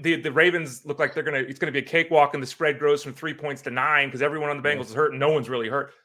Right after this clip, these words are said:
Speaker 1: So again, it's, I don't know what the answer is. I do know when there's video of a guy with a brace on, and the, you know, and, and Florio went through the whole thing. After the game, where was Joe Burrow? He didn't talk to the press. Why? Why?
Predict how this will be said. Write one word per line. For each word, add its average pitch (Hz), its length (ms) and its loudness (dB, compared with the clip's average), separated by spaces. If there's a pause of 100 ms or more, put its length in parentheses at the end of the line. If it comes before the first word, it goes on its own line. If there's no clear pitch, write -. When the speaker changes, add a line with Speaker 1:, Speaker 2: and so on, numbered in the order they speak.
Speaker 1:
So 214 140 -2
again, 185 180 4
it's, 170 280 -6 (100)
I 202 80 4
don't 233 100 4
know 226 80 2
what 214 200 4
the 135 200 -12
answer 180 460 -4
is. 202 160 -12 (880)
I 151 100 4
do 214 160 -2
know 226 440 4
when 170 220 -4
there's 143 220 -2
video 190 320 2
of 214 80 2
a 190 60 -2
guy 175 160 4
with 180 160 0
a - 20 -6
brace 165 400 -2
on, 98 380 -10 (640)
and 143 160 -8
the, 139 80 -8 (240)
you 180 100 0
know, 170 100 4
and, 180 120 0
and 196 300 -4
Florio 285 340 0
went 254 140 -2
through 247 80 -4
the 220 60 2
whole 214 180 2
thing. 254 180 0 (220)
After 247 260 6
the 240 80 -6
game, 220 240 2
where 220 200 6
was 233 140 0
Joe 214 140 4
Burrow? 202 180 0
He 170 60 0
didn't 196 160 -4
talk 190 180 -2
to - 80 -18
the 156 60 -18
press. 156 440 0
Why? 143 320 -4 (1500)
Why? 147 280 -2